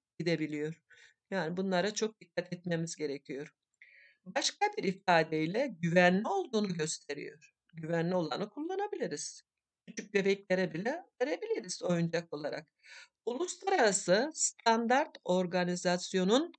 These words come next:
kısaltılması olan iso işareti ise bu ürünün veya hizmetin belirlenen ihtiyaçları karşıladığı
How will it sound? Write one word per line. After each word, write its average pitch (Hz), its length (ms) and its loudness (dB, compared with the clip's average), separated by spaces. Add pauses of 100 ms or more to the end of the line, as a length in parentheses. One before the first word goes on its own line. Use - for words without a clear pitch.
(120)
kısaltılması 190 920 2
olan 151 440 4 (580)
iso 170 500 4 (380)
işareti 277 600 4
ise 185 420 4
bu 311 180 0
ürünün 185 520 4 (360)
veya 214 440 6
hizmetin 220 840 0
belirlenen 214 840 4 (140)
ihtiyaçları 175 960 -2
karşıladığı 185 720 0